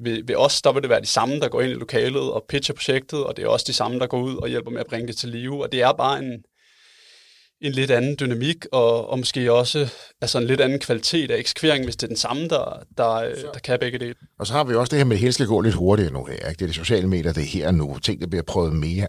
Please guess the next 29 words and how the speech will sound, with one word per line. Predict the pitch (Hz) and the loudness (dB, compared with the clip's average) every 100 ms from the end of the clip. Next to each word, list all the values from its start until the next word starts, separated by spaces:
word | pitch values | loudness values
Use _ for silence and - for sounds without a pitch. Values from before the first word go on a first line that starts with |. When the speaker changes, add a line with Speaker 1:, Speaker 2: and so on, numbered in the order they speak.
| - | -2
Speaker 2:
af, | 95 78 58 _ - - - - | -4 -4 -8 _ -20 -20 -20 -8
og | 73 | -6
hvis | 82 | -2
det | 98 | 2
ikke | 101 95 | 4 4
virker, | 92 82 | 2 0
så | 85 | -2
gør | - 82 | 0 0
man | 90 | 2
noget | 90 87 | 0 -2
andet. | - 69 85 82 | -4 -2 -2 -4
Og | - 98 | -4 2
det | |
er | 151 | 4
jo | 98 | 4
også | 98 - | 2 2
noget, | 95 113 | 0 2
man | 85 71 | 0 0
sådan | 90 | -2
re-, | 78 90 - - - | 0 -4 -6 -12 -10
altså, | 60 | -8
hvis | 73 76 | -6 -4
man | 78 | 0
arbejder | 69 71 76 | 0 2 0
traditionelt, | 73 76 69 82 82 | 0 0 -2 -2 -2
skal | 76 80 | -2 0
vende | 78 92 | 0 2
sig | 107 | 2
til, | - 78 | 0 -2